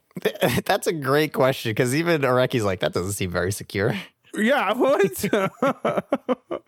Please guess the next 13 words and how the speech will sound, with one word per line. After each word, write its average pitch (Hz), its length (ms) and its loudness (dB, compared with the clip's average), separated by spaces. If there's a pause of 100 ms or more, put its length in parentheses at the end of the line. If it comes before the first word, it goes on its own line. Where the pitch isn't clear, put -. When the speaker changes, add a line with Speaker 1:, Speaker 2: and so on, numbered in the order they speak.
(800)
Speaker 1:
Maybe 151 200 2
just 175 160 0
so 190 80 4
it 156 60 2
doesn't, 156 220 2
like, 135 200 2
blow 110 300 2
open 110 260 0
or 135 80 0
something. 151 340 -2
I 101 60 2
don't 101 120 0
know. 98 200 -2